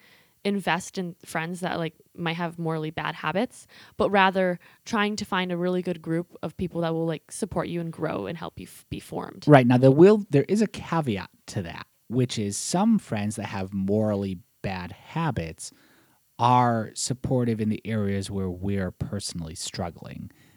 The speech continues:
Speaker 2: right? So it's possible that you could have a friend who has some morally bad habits, but, and this is where you want to, um,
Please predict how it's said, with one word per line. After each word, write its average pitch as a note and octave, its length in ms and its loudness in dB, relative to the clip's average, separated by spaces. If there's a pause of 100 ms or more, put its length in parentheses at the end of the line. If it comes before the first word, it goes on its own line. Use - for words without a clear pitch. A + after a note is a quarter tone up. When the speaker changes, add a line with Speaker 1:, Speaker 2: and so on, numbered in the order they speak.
(100)
Speaker 2:
right? G2+ 320 -2
So A#2+ 200 2
it's A2+ 180 -2
possible F3 400 0
that G#2 80 -2
you G#2+ 40 -6
could A2+ 120 -6
have G#2+ 140 -6
a G#2 40 -12
friend G#2 320 -4
who G#2 120 -4
has G2 200 -6
some C#3 280 0
morally F#2+ 380 0
bad F2+ 220 -10
habits, F2+ 480 -12 (520)
but, A#2+ 220 2
and F#3 160 4
this F4 200 2
is C#4+ 80 0
where D#3+ 160 8
you D3+ 260 -2
want C#3 300 0
to, B2 180 -2
um, G2+ 220 -2